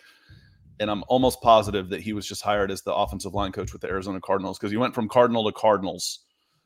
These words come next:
And I actually, like, put in quotes as a joke, no relation. Um, so that one, that one is done.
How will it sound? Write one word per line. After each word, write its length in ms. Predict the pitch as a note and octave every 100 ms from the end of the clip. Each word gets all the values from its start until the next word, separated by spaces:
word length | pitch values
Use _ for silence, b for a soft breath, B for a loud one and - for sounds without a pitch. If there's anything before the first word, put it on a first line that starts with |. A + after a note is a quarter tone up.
| _
And 80 | G#2
I 40 | F#2+
actually, 240 | - F2+
like, 260 | F2+ F2 -
put 160 | F#2+
in 80 | F2+
quotes 340 | - F2+ F#2
as 80 | F2+
a 60 | F2
joke, 320 | F2 F2+ E2+
no 120 | F#2+
relation. 580 | F#2 F2 F#2 F2+ - F#2 _ b b b b -
Um, 540 | A#2 A2 G2 F#2 E2+ - _ _ _ _ _ - _ -
so 180 | - B2
that 240 | A2+ A#2
one, 320 | A#2+ A2+ G#2 -
that 240 | A2 G#2
one 160 | A2+ G#2
is 200 | G2+ F#2
done. 380 | F2+ F#2+ E2+